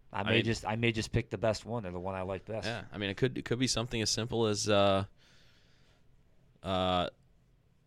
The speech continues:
Speaker 2: L O T L Stiff, you know? Could
Speaker 1: Maybe.
Speaker 2: be something like that. Could be something, uh, witty.
Speaker 1: Hmm.
Speaker 2: I don't know.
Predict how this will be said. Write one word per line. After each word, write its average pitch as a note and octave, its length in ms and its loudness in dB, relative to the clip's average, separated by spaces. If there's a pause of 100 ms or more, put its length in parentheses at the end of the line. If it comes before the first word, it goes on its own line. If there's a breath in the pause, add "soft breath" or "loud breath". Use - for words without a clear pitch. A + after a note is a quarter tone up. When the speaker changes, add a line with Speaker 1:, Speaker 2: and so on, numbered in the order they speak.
(420)
Speaker 2:
L A2+ 160 8
O A2+ 80 8
T A#2 200 4
L A#2 120 6
Stiff, - 500 2
you F#2 60 -2
know? A2 240 0 (540)
Could A2 60 -8
Speaker 1:
Maybe. A2 100 -2
Speaker 2:
be A#2 60 2
something A#2+ 240 -2
like A2+ 160 -4
that. A#2+ 300 -2 (100)
Could G2+ 120 0
be G#2+ 80 0
something, G#2 480 -4
uh, G2+ 460 0
witty. G#2 400 0 (640)
Speaker 1:
Hmm. G2+ 140 -12 (580)
Speaker 2:
I D#2+ 60 -6
don't G#2 140 -2
know. A2+ 240 -4